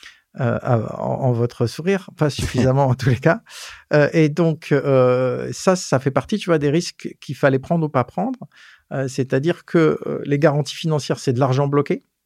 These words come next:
en échange d'une sécurité. C'est-à-dire, je vais vendre à quelqu'un,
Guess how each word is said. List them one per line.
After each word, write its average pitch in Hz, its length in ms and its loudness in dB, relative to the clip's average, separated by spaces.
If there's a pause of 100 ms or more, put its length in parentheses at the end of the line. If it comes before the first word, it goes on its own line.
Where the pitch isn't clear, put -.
(1300)
en 147 160 4
échange 135 280 2
d'une 170 120 0
sécurité. 135 560 -2
C'est-à-dire, 110 200 -2
je 120 60 0
vais 123 140 4
vendre 131 240 0
à 120 60 2
quelqu'un, 151 480 0